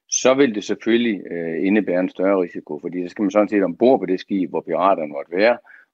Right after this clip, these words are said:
og så skal man have dem, øh, have dem håndteret, og så befri, øh, besætningen. Det, der typisk vil ske i sådan en situation, det er, at besætningen på det her handelsskib vil gå i citadel, altså et lukket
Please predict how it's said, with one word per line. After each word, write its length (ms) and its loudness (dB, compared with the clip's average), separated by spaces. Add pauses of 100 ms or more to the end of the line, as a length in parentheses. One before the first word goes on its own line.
og 100 -4
så 140 0
skal 160 -6
man 200 -4
have 160 -4
dem, 440 0
øh, 280 -4 (720)
have 100 2
dem 180 4
håndteret, 480 2 (440)
og 120 -6
så 260 4
befri, 460 2 (100)
øh, 380 -8
besætningen. 640 -8
Det, 120 4
der 80 4
typisk 440 -2
vil 120 2
ske 220 0
i 120 -2
sådan 180 -4
en 40 -12
situation, 440 -8
det 100 0
er, 40 6
at 80 0
besætningen 640 -2 (320)
på 80 0
det 140 4
her 140 0
handelsskib 500 -4
vil 120 -6
gå 200 -4
i 60 -2
citadel, 600 -2
altså 320 -4
et 100 -6
lukket 500 2